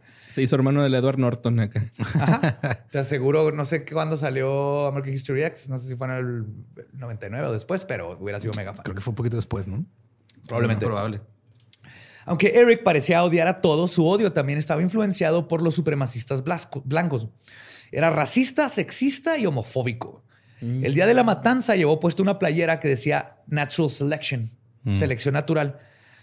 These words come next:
Speaker 2: Esta idea está basada en la creencia de que la raza suprema es el hombre blanco.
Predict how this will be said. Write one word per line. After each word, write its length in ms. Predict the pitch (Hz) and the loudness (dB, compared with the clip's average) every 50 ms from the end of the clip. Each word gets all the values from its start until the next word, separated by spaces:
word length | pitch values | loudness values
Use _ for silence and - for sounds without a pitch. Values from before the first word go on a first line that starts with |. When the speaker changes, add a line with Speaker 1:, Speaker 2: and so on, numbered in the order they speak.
| _ _ _ | _ _ _
Speaker 2:
Esta 240 | - 170 - - 202 | -2 -2 2 4 4
idea 200 | 190 208 202 190 | 6 6 6 4
está 140 | 180 - 170 156 | 4 4 4 4
basada 300 | 160 135 - 160 160 160 | 4 4 4 2 2 4
en 80 | 156 | 2
la 120 | 151 147 151 | 0 0 0
creencia 340 | 147 139 135 139 139 160 | 0 0 0 0 0 0
de 80 | 147 135 | -2 0
que 80 | - 135 | -2 -2
la 120 | 120 117 | -2 -2
raza 340 | 110 131 135 127 - 147 139 | 0 -2 -2 -2 -2 -4 -2
suprema 580 | - 151 127 - 143 139 131 131 135 135 - - | -2 -2 -2 -2 -2 -2 -2 -2 -4 -4 -6 -6
es 260 | - 135 117 113 - - | -6 -4 -4 -4 -6 -4
el 140 | 127 110 107 | -4 -2 -2
hombre 240 | 104 110 117 113 | -2 -2 -2 -2
blanco. 440 | 110 113 113 113 110 - 107 101 - | -2 -2 -2 -4 -4 -8 -10 -14 -16